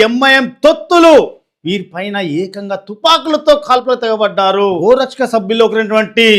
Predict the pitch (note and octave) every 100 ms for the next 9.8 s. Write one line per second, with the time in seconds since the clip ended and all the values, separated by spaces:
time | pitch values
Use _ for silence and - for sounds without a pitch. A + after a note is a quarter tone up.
0 | F3+ - E3+ A3 A3+ F#3 F#3+ G#3+ G#3 G3+
1 | F3 D3 E3 A3 F#3 B2 F#3+ G#3 A#3 G#3+
2 | G#3 G3 G#3+ G3+ F#3 - _ G#3 A#3 D#4+
3 | D4+ D4 C#4+ C#4+ B3+ G#3 - F#3+ C#4 C4+
4 | B3 A3+ F3+ A#3+ B3 A#3+ G#3+ G#3+ F#3+ A3
5 | A#3 A#3+ G3 G#3 A3 A3 F#3 G#3+ D#3+ G3+
6 | G#3+ G#3+ G#3+ F#3+ G3 G#3 G3 - _ _
7 | D3 E3 B3 A#3+ G3+ A3+ A3+ B3 A#3+ G3
8 | G#3 G#3+ G#3 G3+ G3+ G3+ G3+ G#3 G#3 F3
9 | F#3+ A#3 G#3+ G#3 G#3 G#3+ A3 A3